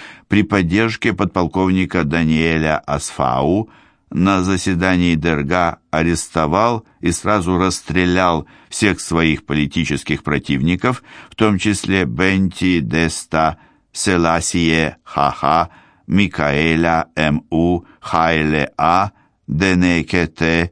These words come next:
и Белзуха. А вечером того же дня был расстрелян и подполковник Асфау Д. После этой расправы над Дерга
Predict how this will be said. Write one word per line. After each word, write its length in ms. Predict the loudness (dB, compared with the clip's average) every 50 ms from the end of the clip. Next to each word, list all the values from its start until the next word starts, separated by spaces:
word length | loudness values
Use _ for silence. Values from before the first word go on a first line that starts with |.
| _ _ _ _ _ _ _ _
и 220 | 0 2 2 0 0
Белзуха. 1080 | -2 -2 0 2 2 2 2 2 0 0 0 0 0 0 0 0 0 2 2 0 0 -4 _ _ _ _ _ _ _ _ -20 -20 -20 -20 -20 -14 -6 -2
А 120 | 0 2
вечером 540 | 2 2 2 0 0 0 0 2 0 0 0
того 260 | 0 2 2 2 0
же 160 | 0 0 0
дня 300 | 0 2 2 2 0 0
был 300 | 0 0 0 0 2 2
расстрелян 680 | 0 0 -2 -2 -4 -4 0 0 2 2 2 0 0 -2 _
и 60 | -6 -4
подполковник 920 | -2 -2 -2 -2 0 -2 -2 0 0 0 0 2 2 2 2 0 -2 -6 -4
Асфау 840 | -2 -2 -2 -2 -6 -4 -2 0 2 2 2 2 2 0 0 -2 -2 -6 _ _ _ _ -6
Д. 340 | -2 0 0 0 0 -2 -6 _ _ _ _ _ _ _ _ _ _ _ _ _ _ _ _ _ _ _ _ -14 -6 0
После 380 | 0 0 0 0 0 2 2
этой 340 | 4 2 2 2 2 0 2
расправы 640 | 2 0 0 -2 -4 -4 -2 0 0 0 0 0 0
над 300 | 0 2 0 0 -2 -2
Дерга 560 | 0 0 0 0 -2 -2 -2 0 0 0 -2